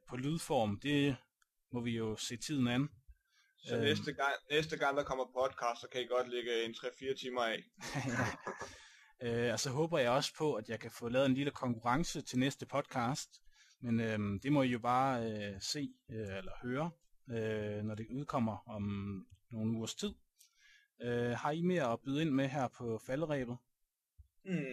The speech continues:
Speaker 2: nej, ikke andet end jeg håber, at, øh, at folk har,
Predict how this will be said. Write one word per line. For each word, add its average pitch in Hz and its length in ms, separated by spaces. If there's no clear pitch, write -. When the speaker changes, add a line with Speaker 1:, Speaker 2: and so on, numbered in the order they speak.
Speaker 2:
nej, 104 320
ikke 151 160
andet 139 120
end 135 80
jeg 139 80
håber, 143 260
at, 120 200
øh, 104 320
at - 60
folk - 260
har, 123 420